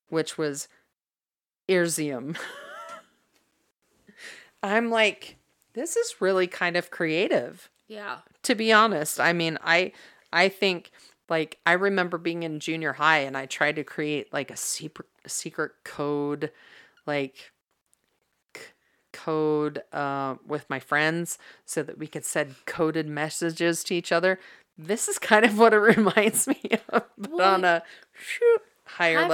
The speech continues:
Speaker 1: level.
Speaker 2: your own sort of group that no one else has access to the information your group has is, like, yeah, you're right. It's
Speaker 1: Right?
Speaker 2: like middle school stuff. It's like, this is, I'm part of something.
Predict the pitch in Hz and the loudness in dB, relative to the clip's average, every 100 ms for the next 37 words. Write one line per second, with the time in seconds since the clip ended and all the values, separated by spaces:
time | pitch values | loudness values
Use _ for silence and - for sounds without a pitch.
0 | 415 294 320 285 220 247 247 269 254 220 | 4 2 0 -4 -6 -6 -8 -8 -4 -2
1 | 190 175 _ - _ _ 180 196 214 - | -4 -6 _ -20 _ _ -4 -4 -4 -8
2 | 175 165 170 180 190 170 - 190 170 - | -8 -6 -6 -4 -4 -6 -6 -10 -8 -4
3 | 165 - 185 175 175 160 151 170 160 143 | -6 -6 -12 -12 -14 -12 -14 -14 -14 -14
4 | - 156 156 143 - 214 226 - 185 247 | -14 -18 -12 -12 -8 -8 -8 -12 -8 -8
5 | 233 _ _ _ _ _ - 262 - 277 | -8 _ _ _ _ _ -10 -8 -6 -2
6 | 285 147 147 180 233 220 247 294 262 - | 2 4 4 2 0 -2 -2 -2 -2 -4
7 | 170 165 - 127 190 - 175 175 226 247 | -12 -10 -10 -8 -10 -8 -8 -10 -14 -12
8 | 269 214 208 - _ _ _ _ _ _ | -12 -14 -16 -18 _ _ _ _ _ _
9 | - 147 - - - 190 180 170 - 170 | -18 -18 -14 -12 -4 -2 -2 -4 -10 -14
10 | 185 190 139 127 | -16 -16 -16 -16